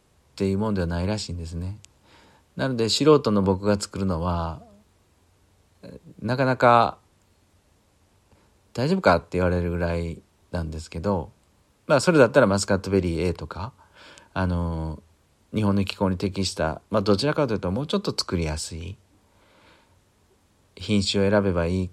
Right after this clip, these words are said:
いいかなって、たくさん作ればいいかなって思うんですが、まあ、失敗しても迷惑かからない程度に、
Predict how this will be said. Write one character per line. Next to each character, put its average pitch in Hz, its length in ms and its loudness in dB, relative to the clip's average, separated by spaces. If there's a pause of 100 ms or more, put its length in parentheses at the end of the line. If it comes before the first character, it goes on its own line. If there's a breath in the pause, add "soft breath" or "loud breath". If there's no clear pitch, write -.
(100)
い 101 100 -4
い 98 40 -4
か 95 140 -4
な 90 140 -2
っ 85 40 -10 (240)
て、 - 140 -8
た - 160 -8
く - 80 -10
さ 104 120 2
ん 98 60 0
作 - 200 -2
れ 101 80 6
ば 87 80 0
い 101 80 2
い 98 40 -2
か 92 140 -2
な 92 140 0
っ 87 40 -6
て 90 140 -12
思 98 240 0
う 85 40 -2
ん 82 40 -4
で 82 80 -6
す 82 140 -8
が、 85 320 -4 (3500 soft breath)
ま 104 280 0
あ、 87 60 0
失 - 160 2
敗 104 160 2
し - 60 -2
て 104 80 0
も 85 120 -2
迷 101 160 4
惑 - 80 0
か 90 140 -4
か 98 120 -2
ら 95 80 0
な 95 120 0
い 90 60 -2
程 92 180 -2
度 82 120 -4
に、 82 300 -8